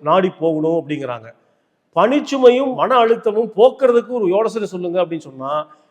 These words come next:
நீங்க போய் சாமி கும்பிடுங்கன்னு சொல்லக்கூடிய அளவிற்கு ஒரு புத்திசாலி அமைச்சரா தான் நம்முடைய நிர்மலா சீதாராமன் இருக்காங்க. இப்ப இல்ல, எப்ப வாயை திறந்தாலும் அப்படிதான் பேசுறாங்கன்னு வச்சுங்களேன். அடுத்து வந்து மன்சுக் மாண்டவியா,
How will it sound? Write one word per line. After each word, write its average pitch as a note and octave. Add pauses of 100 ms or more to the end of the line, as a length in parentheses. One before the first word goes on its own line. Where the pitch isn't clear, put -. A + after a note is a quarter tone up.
நீங்க A3
போய் C4
சாமி B3+
கும்பிடுங்கன்னு G3+
சொல்லக்கூடிய F3
அளவிற்கு A#3
ஒரு G3+
புத்திசாலி F3
அமைச்சரா D3+
தான் A3+ (320)
நம்முடைய G#3
நிர்மலா F#3+
சீதாராமன் D#3+
இருக்காங்க. D#3
இப்ப A3
இல்ல, C4 (120)
எப்ப -
வாயை G#3
திறந்தாலும் A#3+
அப்படிதான் A3
பேசுறாங்கன்னு G#3+
வச்சுங்களேன். E3 (220)
அடுத்து B3+
வந்து A3+
மன்சுக் A#3
மாண்டவியா, D3+